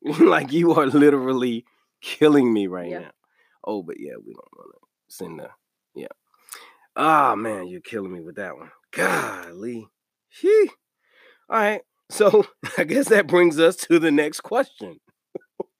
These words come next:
Speaker 1: Would, do you believe that women in your age group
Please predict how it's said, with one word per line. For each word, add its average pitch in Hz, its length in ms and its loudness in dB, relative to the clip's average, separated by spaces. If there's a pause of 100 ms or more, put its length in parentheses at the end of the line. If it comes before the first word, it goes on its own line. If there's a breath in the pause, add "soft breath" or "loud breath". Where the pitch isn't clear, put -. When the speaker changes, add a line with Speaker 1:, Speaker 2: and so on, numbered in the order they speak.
(2750 loud breath)
Speaker 1:
Would, 143 340 0
do 202 100 2
you 202 200 2
believe 135 540 2 (800)
that 101 280 -4 (1400)
women 135 420 4
in 123 120 4
your 113 140 2
age 107 360 -2
group 101 360 -10